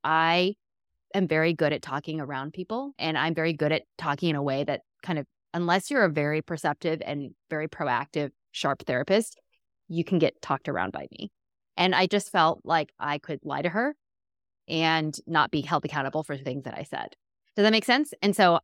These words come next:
I just, sh-, our personalities were not a good match. So it didn't matter that she was Asian and understood,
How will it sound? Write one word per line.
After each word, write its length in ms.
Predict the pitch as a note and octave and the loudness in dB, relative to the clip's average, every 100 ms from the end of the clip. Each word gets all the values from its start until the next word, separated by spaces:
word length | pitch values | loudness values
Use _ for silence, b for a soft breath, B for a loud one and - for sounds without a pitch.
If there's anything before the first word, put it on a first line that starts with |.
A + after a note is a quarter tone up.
| _ _ | _ _
I 200 | D#3+ F3+ | 0 2
just, 360 | F3+ F#3 - - | 0 -4 -10 -18
sh-, 200 | - - - _ _ _ _ _ - | -16 -18 -18 _ _ _ _ _ 4
our 140 | A3+ | 6
personalities 560 | B3 A#3+ A3 F3+ E3 D3 | 6 4 6 6 4 2
were 100 | D#3 | 0
not 140 | C#3 | -2
a 40 | A2 | -4
good 140 | A2+ | -10
match. 500 | - _ - - D#3 | -14 _ -12 -8 -2
So 60 | G#3+ | 2
it 40 | |
didn't 160 | D4+ F#3 | 4 6
matter 220 | F#3 F#3+ | 6 4
that 100 | C#3 | 2
she 100 | E3+ | -4
was 100 | C#3+ | -2
Asian 300 | D3 D#3+ C#3 | 0 0 -2
and 180 | B2 - | -6 -6
understood, 720 | D#3+ D3+ D3 - F3 D#3 C#3 | -4 -4 -8 -2 2 4 2